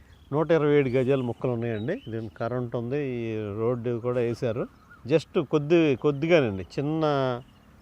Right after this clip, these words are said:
ఆ, బడ్జెట్ ఉన్న వాళ్ళకి మంచి అవకాశం. చిన్న ముక్కలు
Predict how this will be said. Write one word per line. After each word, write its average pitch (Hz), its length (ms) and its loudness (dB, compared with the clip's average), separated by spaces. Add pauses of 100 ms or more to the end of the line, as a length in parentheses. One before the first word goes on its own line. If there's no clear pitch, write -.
(440)
ఆ, 110 760 -6 (680)
బడ్జెట్ 139 480 -2
ఉన్న 147 160 4
వాళ్ళకి 147 600 2 (1500)
మంచి 160 260 2
అవకాశం. 160 560 6
చిన్న 180 320 0
ముక్కలు 165 320 2